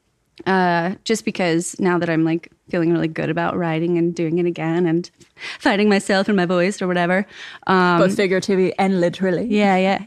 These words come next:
Speaker 1: yeah.
Speaker 2: Yeah.
Speaker 1: <laughs> Nice. I don't know. I, I was like, you kind of remember, like, "Oh shit, I can go to school if I wanted to." And so I'm just doing that. And it'd be a little pretty little plaque or whatever, framed certification.
Speaker 2: No, I think
Speaker 1: for,
Speaker 2: that's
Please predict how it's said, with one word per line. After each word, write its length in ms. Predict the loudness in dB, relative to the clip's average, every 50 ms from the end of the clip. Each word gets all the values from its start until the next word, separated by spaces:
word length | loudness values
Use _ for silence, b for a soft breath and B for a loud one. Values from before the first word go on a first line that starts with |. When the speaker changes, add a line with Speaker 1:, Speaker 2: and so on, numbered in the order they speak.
| -6 _
Speaker 1:
yeah. 360 | -2 0 0 0 0 -2 -2 -2
Speaker 2:
Yeah. 220 | 0 2 2 2
Speaker 1:
<laughs> 440 | 2 2 0 0 0 -2 -4 -4 -6 -6 -4 0 2 2 2 2 2 2
Nice. 140 | 2 2 2 2 0 0 B B B B B B B B B 0
I 80 | 2 2
don't 100 | 4 4
know. 280 | 4 4 4 2 2 0
I, 260 | 0 0 0 0 0 2
I 160 | 2 2 2 2
was 220 | 0 0 0 2
like, 480 | 2 2 2 0 -2 _ -14 -20 _ _ -12 -2
you 180 | 2 2 2 4
kind 200 | 4 4 4 4
of 60 | 4
remember, 280 | 4 4 4 2 2 2
like, 160 | 0 0 0
"Oh 140 | 0 0 0
shit, 300 | 0 0 0 0 0 2 0
I 80 | 0
can 300 | 2 4 4 2 2 0 -6 _ _ _ _
go 100 | -4 -2 -2
to 60 | -2
school 300 | -2 -2 0 0 2 2
if 160 | 0 0 0
I 100 | 0 0
wanted 340 | 2 2 2 2 0 0 -2
to." 260 | 0 0 0 0 0 -2 -6 _ -6 -2
And 180 | -2 -2 0
so 260 | 0 0 -2 -2 -2 -6 -10 -8
I'm 180 | -4 -2 -2 -2
just 200 | -2 -4 -4 -4
doing 220 | -2 0 0 0 0
that. 120 | 0 0
And 100 | 0 -2
it'd 120 | -2 -2
be 100 | -2 -2
a 80 | 0 0
little 200 | 0 0 -2 -2 -6 _ _ -6
pretty 180 | -4 -2 -2 0
little 200 | 0 -2 -2 -4
plaque 400 | -4 -4 -2 -2 -2 -2 -4 -6
or 280 | -4 -4 -4 -4 -6
whatever, 580 | -8 -8 -8 -6 -4 -4 -4 -4 -2 -4 -4 -6
framed 600 | -8 -8 -6 -4 -2 -2 0 -2 -2 -4 -6 -10 b b b b b b b
certification. 560 | -8 -4 -4 -2 -2 -2 -2 -2 -2 0 0 2
Speaker 2:
No, 60 | 2
I 100 | 2 2
think 180 | 0 0 -2 0
Speaker 1:
for, 120 | 0 0
Speaker 2:
that's 260 | -2 -2 -4 -6 -6